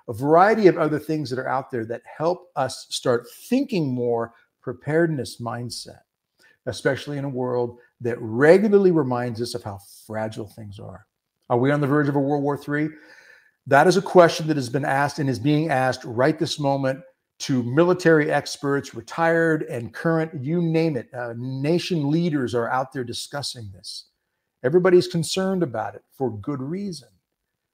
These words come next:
But the big question is, what are you and I doing about it? Not necessarily World War Three. We should be praying, we should be fasting, we should be going to God on that subject.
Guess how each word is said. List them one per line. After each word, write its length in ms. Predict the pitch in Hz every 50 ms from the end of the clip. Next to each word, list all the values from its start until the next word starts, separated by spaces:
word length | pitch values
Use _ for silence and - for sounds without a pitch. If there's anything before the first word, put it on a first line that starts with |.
| _ _ _ _ _ _
But 360 | - 123 123 123 - - _ _ _ _ _ _
the 60 | - 123
big 180 | 135 147 120
question 460 | - - 165 190 180 - - 160 127
is, 120 | 117 110 107
what 160 | 123 143 147
are 40 | 135
you 180 | 123 123 131 127
and 80 | 127
I 60 | 120 113
doing 380 | 110 104 131 147 151 147 135
about 320 | 123 117 117 113 113 110 120
it? 120 | - _ _ _ _ _ _ _ _ _ _ _ _ _ _ _ _ _ _ -
Not 200 | 123 143 185 226
necessarily 340 | 220 180 - 196 170 147
World 240 | 139 123 131 127 120
War 100 | 110 110
Three. 460 | 101 - - 175 180 165 135 110 104 101 _ _ _ _ _ -
We 80 | 131
should 140 | 123 - 120
be 60 | 110
praying, 600 | 107 - - - 190 185 170 143 117 107 107 117
we 80 | 120 113
should 200 | 107 - 110 107
be 100 | 110 101
fasting, 500 | - - 160 151 147 139 123 - 123 113
we 80 | 113 107
should 160 | - - 107
be 200 | 110 107 107 104 _ _ _ _ _
going 220 | - 139 131 127 120
to 80 | -
God 320 | 110 107 135 135 143 143 127
on 160 | 113 107 107
that 180 | 120 127 131 -
subject. 460 | - - 113 107 98 110 - _